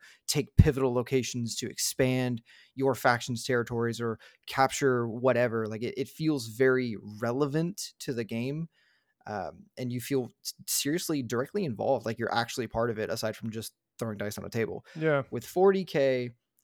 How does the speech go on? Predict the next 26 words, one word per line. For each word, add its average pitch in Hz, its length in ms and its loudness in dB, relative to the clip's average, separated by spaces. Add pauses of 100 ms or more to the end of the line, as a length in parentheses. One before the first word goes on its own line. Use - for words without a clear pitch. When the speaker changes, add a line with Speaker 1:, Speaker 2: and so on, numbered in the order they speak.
(1080)
Speaker 1:
they, 180 460 2
they 175 160 2
do 226 240 2
a 226 80 2
good 135 320 0
job 120 600 0 (1200)
but 123 140 6
I 123 80 4
think 156 360 -2
that 143 160 -4
they 127 520 0 (120)
should 135 380 0
definitely 123 440 -2
lean 120 320 -2
into 123 400 -2
the 110 340 -4
story 120 920 -4
a 113 80 -4
lot 110 380 -6
more. 113 600 -2 (760)
Forty 220 340 2
K 196 200 2
has 131 120 0
got 175 120 -4
some 117 200 -2 (180)
really 165 340 2